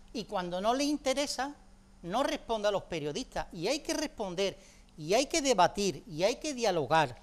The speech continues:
y hay que responder, evidentemente, a todo, ¿no? Decía algo interesante lo del volcán de la banca, volcán de la banca, ¿no? Y que, eh, Mariano Rajoy en su momento, pues,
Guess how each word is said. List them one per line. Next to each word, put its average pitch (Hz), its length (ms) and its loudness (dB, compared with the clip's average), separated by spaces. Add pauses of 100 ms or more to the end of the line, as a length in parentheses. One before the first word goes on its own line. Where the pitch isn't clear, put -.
(260)
y 147 140 -6
hay 208 140 0
que 262 140 -6
responder, 185 600 -2
evidentemente, 180 840 -4 (300)
a 165 120 0
todo, 180 320 0
¿no? 190 180 -4
Decía 175 280 -2
algo 294 140 0
interesante 240 720 -4 (600)
lo 185 200 -2
del 185 160 -2
volcán 214 560 0
de 196 100 -2
la 165 120 -2
banca, 196 460 -2 (540)
volcán 143 500 -8
de 220 100 -2
la 180 100 -2
banca, 175 380 -8
¿no? 214 160 -10 (640)
Y 220 300 -4
que, 190 460 -4
eh, 160 160 -10
Mariano 156 380 -8
Rajoy 208 420 -2
en 190 100 -6
su - 120 -14
momento, 208 560 -4
pues, - 400 -8